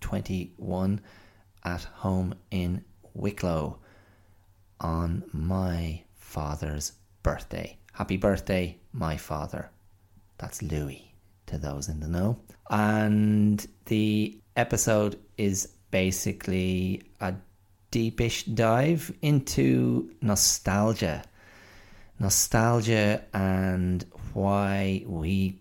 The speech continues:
go there. The effect of nostalgia, the, the lure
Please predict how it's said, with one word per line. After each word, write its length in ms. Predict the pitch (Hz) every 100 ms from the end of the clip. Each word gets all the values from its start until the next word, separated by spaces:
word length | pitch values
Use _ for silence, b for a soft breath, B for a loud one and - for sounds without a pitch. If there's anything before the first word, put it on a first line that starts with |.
| -
go 260 | 95 95
there. 380 | 90 82 73 - B B B B B _ -
The 220 | 101 90
effect 600 | 101 - - 104 101 - -
of 120 | 104
nostalgia, 760 | 101 - 92 90 92 92 92 -
the, 380 | 101 90 87 -
the 120 | 95
lure 720 | 90 92 107 107 104 90 76